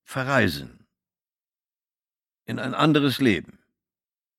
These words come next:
Mit noch einem Dutzend Bananen, die sie dem Mann da unten abgekauft hatte, in einer Plastiktüte.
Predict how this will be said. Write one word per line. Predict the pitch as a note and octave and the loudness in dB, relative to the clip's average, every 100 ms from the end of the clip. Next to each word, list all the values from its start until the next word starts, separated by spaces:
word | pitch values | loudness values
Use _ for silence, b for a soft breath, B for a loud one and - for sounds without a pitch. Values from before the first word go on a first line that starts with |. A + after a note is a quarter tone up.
| _ | _
Mit | A2+ A#2+ | -8 -4
noch | D3+ D#3 - | 2 2 0
einem | B2+ C3+ B2+ | 0 4 4
Dutzend | A2+ D3 - C3+ - | 2 -4 -4 -6 -2
Bananen, | B2+ C3 C#3 D3+ D#3 | 0 2 2 2 0
die | C#3 | -2
sie | C3 | -4
dem | B2+ | 0
Mann | B2 B2+ B2+ | 2 2 2
da | |
unten | A#2+ B2+ - | 0 -4 -6
abgekauft | C3 - A#2 - A2+ - | -10 -10 -10 -6 -6 -4
hatte, | B2 A#2 | -4 -4
in | A2 | -6
einer | A2 A2 | -6 -6
Plastiktüte. | - G#2 F#2 - E2 - D2 - D2+ | -6 -6 -8 -10 -14 -12 -12 -12 -14